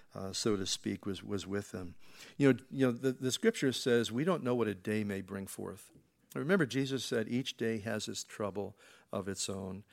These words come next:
I think that's important, too. That's why we, we need to pray. Uh, we don't know what, uh, you know, what, what's gonna happen around the corner, what's gonna happen later on in the day. I, I think it's very important that, uh,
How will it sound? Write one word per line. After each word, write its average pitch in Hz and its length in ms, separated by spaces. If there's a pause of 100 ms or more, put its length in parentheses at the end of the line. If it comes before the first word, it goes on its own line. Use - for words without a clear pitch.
(140)
I - 40
think 208 120
that's - 120
important, 139 340
too. 131 100
That's 123 160
why 139 80
we, 101 240
we 120 400
need 120 140
to 95 80
pray. 98 400 (560)
Uh, 104 120
we 135 180
don't 151 220
know 131 180
what, 123 280
uh, 127 60
you 123 220
know, 117 100
what, 117 220 (100)
what's 131 560
gonna 117 220
happen 127 260
around 113 220
the 110 60
corner, 127 420
what's 117 140
gonna 117 140
happen 117 300
later 120 400
on 117 160
in 110 80
the 107 80
day. 107 420 (380)
I, 117 160
I 123 100
think 131 200
it's 123 100
very 123 240
important 113 640
that, - 360
uh, 101 220